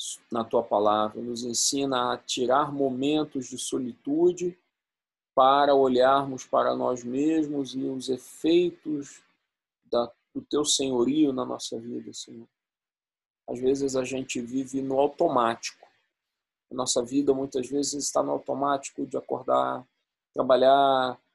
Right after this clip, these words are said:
comer, dormir, cumprir com as obrigações e a gente não percebe toda essa grandeza da tua presença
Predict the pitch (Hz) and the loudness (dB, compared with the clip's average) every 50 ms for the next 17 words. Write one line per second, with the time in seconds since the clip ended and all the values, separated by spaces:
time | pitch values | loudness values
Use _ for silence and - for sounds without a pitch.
0 | _ _ - - 127 127 131 139 147 151 151 147 143 135 131 127 127 127 127 135 | _ _ -4 -4 -2 0 0 2 2 4 4 4 4 2 -2 -6 -6 -4 -2 0
1 | 139 151 151 147 147 143 139 139 135 131 - _ _ _ _ _ 139 131 127 - | 0 2 2 2 2 2 2 0 -2 -6 -12 _ _ _ _ _ -10 -10 -6 -2
2 | 147 143 139 - 139 135 135 135 127 131 135 135 131 127 123 - - - 147 143 | -2 -2 0 0 0 0 0 0 -2 -2 -2 0 0 0 0 -2 -4 -4 -4 -2
3 | 143 143 139 135 139 147 139 139 143 147 151 147 - - - 147 139 139 151 151 | -2 -4 -4 -2 0 0 0 0 -2 -6 -8 -8 -8 -8 -6 -4 -4 -4 -4 -4
4 | 151 - _ - 147 143 - - - - - - 131 127 127 123 127 127 123 131 | -8 -6 _ -2 -2 -2 -4 -6 -8 -6 -4 -2 0 2 2 2 0 -4 -10 -12
5 | - _ _ _ _ _ _ _ _ _ _ _ _ _ _ _ _ _ _ _ | -16 _ _ _ _ _ _ _ _ _ _ _ _ _ _ _ _ _ _ _
6 | _ _ _ _ _ _ _ _ - 147 147 151 147 147 143 135 131 131 135 135 | _ _ _ _ _ _ _ _ 0 2 4 4 4 4 4 4 4 4 2 2
7 | - - - - 139 135 131 127 123 - - _ _ _ _ _ _ _ _ _ | 2 0 0 2 2 0 0 0 -2 -4 -6 _ _ _ _ _ _ _ _ _
8 | - 120 - 139 147 156 151 143 131 117 110 110 113 131 139 151 156 151 147 127 | -20 -10 -4 0 2 2 4 2 0 -2 -4 0 4 6 8 10 10 10 8 6
9 | - - 123 120 120 - _ _ _ _ _ _ _ _ _ _ _ - 123 117 | 2 0 -2 -4 -4 -8 _ _ _ _ _ _ _ _ _ _ _ -8 -8 -8
10 | - _ _ 151 160 170 165 151 160 - - 151 147 143 135 123 - - 131 143 | -8 _ _ 0 4 4 4 4 2 0 0 2 2 2 0 0 -2 -2 -2 0
11 | 156 160 160 151 147 - - - 139 131 127 127 | 0 2 0 0 0 -2 -2 -2 -4 -4 -6 -8